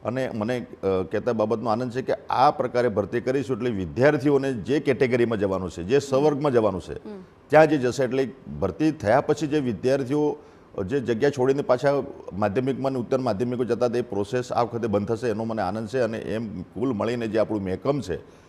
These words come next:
Speaker 1: એ પ્રમાણે ભરતી પ્રક્રિયા અમે ચાલુ. નવી શિક્ષણ નીતિ આપણા બધાના માટે અને સવિશેષ આપણે મોદી સાહેબે જે સંકલ્પ કર્યો છે,
Speaker 2: હમ.
Speaker 1: બે હજાર સુડતાલીસનું ભારત વિકસિત બને, દીક્ષિત બને, મહાસત્તા બને,
Speaker 2: હમ.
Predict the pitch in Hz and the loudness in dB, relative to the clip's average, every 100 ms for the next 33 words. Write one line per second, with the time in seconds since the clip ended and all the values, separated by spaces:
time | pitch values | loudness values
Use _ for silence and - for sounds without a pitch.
0 | - - 107 110 104 110 95 87 80 104 | -12 -4 -2 0 0 0 0 -2 -4 -6
1 | 101 101 104 104 98 101 92 98 95 - | -6 -2 2 2 0 -2 -2 -2 -4 -12
2 | - 87 95 110 110 113 - 113 113 110 | -20 -12 -6 -4 -4 -4 -4 -4 -4 -4
3 | 113 117 120 107 - 110 110 107 - - | -4 -2 0 0 2 6 6 4 0 -18
4 | - - - - - - _ 90 87 98 | -20 -20 -20 -20 -20 -20 _ -6 -2 0
5 | 104 107 110 98 113 113 - 98 92 110 | 0 0 0 0 0 -2 -4 -4 -4 -4
6 | 117 101 107 95 95 104 104 104 101 107 | -4 -4 -2 -2 -4 -2 -2 0 -2 0
7 | 107 - - - 95 123 123 - 101 98 | -2 -4 -10 -10 -4 -2 0 0 0 0
8 | 92 76 - 101 90 - - 101 101 107 | 0 -2 -6 -16 -16 -18 -4 0 4 4
9 | - 95 92 104 107 98 107 104 95 101 | 2 -8 0 2 2 -2 -6 -4 0 0
10 | 107 104 92 - 101 101 104 95 87 110 | 0 -4 -8 -6 -4 -2 -2 -2 -4 -4
11 | 98 104 110 - - 82 107 120 95 117 | -2 -2 -4 -8 -8 0 2 2 0 0
12 | 110 113 113 - - - - 277 | 0 -2 -8 -12 -20 -20 -20 -20